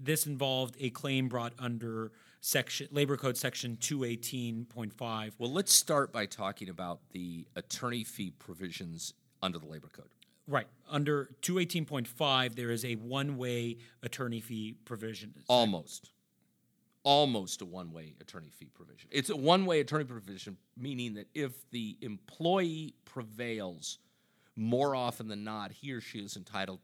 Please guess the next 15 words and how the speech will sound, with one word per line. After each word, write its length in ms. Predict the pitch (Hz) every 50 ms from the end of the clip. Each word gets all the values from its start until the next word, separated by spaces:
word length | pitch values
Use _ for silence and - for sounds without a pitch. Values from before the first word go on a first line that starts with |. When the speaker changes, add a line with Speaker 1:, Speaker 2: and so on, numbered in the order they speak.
| - - -
Speaker 2:
to 160 | 101 90 85 107
his 220 | - 131 120 107
or 100 | 110 95 92
her 360 | 90 107 104 101 95 92 90 _ _ _ _ _ _ _ _ -
attorney 340 | - - - 120 104 92 82
fees, 300 | - - - - - -
right? 240 | 92 92 117 - - _ _ _ _ -
Speaker 1:
Right. 200 | 135 135 117 - - - _ _ _ - _ _ _ - - -
Speaker 2:
But 460 | 180 196 175 135 117 - - - - _ _ _ _ _ _ _ _ -
there 220 | 123 127 127 - - -
is 240 | 156 160 160 147 139
an 80 | 143
exception 540 | 123 110 - - - 127 117 - - - -
to 60 | 98 90
that 180 | 90 80 -